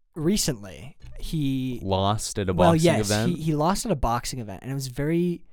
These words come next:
Speaker 1: traumatizing for him, I think. And, like, there's all these videos of him just, like,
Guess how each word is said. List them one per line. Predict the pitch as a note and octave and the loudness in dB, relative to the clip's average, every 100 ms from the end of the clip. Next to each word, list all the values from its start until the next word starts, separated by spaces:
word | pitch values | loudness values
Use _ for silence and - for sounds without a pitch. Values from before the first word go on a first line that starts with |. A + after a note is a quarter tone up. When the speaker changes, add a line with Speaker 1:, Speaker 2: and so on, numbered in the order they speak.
| - - | -20 -12
Speaker 1:
traumatizing | - D3 B2+ D3+ D#3+ D#3 D#3 E3 | -2 0 0 0 2 2 2 0
for | E3+ | 0
him, | D3 D#3+ D#3 | 2 2 2
I | D3+ | 2
think. | D#3+ D#3 D#3 - - - - - | 2 2 0 -8 -18 -20 -20 -6
And, | D#3 | -2
like, | D#3 | 0
there's | E3 D#3 | 2 4
all | F3 | 4
these | G#3+ C#3 | 2 0
videos | B2+ C#3 C3 | 0 0 0
of | C3 | -2
him | C3 | -2
just, | B2 B2+ | -2 -4
like, | G#2+ - | -4 -8